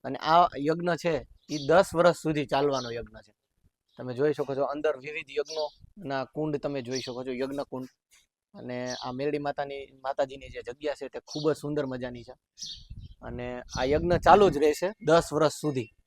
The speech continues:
તો આ એક મોટી વાત કહેવાય કે આ આવડા મોટા મંદિરે આવડું યજ્ઞ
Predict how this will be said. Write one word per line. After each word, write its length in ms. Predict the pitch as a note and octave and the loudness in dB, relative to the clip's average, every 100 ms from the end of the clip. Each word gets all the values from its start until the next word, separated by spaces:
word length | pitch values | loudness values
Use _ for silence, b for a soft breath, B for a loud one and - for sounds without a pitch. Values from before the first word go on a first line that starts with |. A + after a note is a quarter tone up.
| _ _ | _ _
તો 80 | - | -2
આ 300 | C3+ D3 D3+ | 2 4 4
એક 280 | D3+ C#3 D#3+ D3+ C#3+ | 2 0 2 2 2
મોટી 300 | C3+ D#3 F#3 | 0 0 4
વાત 160 | E3 E3 | 4 4
કહેવાય 300 | - D3+ D3 | 2 -2 -2
કે 200 | A#2+ C#3 | -2 -2
આ 120 | C#3 | 0
આવડા 240 | D3 D3+ | 2 2
મોટા 240 | C#3+ C#3+ C#3 | 0 -4 -6
મંદિરે 340 | C3+ C#3+ C3+ A#2+ b b b - | -6 -6 -6 -8 b b b -6
આવડું 220 | C#3+ C#3+ | 0 2
યજ્ઞ 300 | C#3+ D3+ D#3+ | 2 2 0